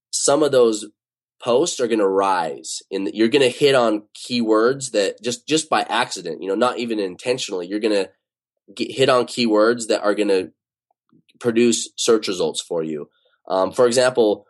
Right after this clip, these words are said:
one of our really early posts, uh, was about how to get more likes on Facebook. And we didn't, we didn't do any kind of keyword research to try to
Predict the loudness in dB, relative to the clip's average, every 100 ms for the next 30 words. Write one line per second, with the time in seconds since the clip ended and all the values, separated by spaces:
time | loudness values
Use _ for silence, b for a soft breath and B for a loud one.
0 | b b 2 4 4 4 4 4 4 4
1 | 2 2 2 -2 -4 0 2 2 0 -12
2 | -14 -12 -10 -6 -4 -4 -2 -2 0 0
3 | 0 -4 _ _ -6 -2 0 2 4 4
4 | 4 2 0 -4 -2 -2 0 -2 -2 0
5 | 2 6 4 2 0 2 2 0 _ -6
6 | -2 0 0 0 -2 -2 -4 2 4 4
7 | 0 -4 -6 -6 -10 -12 -6 -2 0 0
8 | -2 -6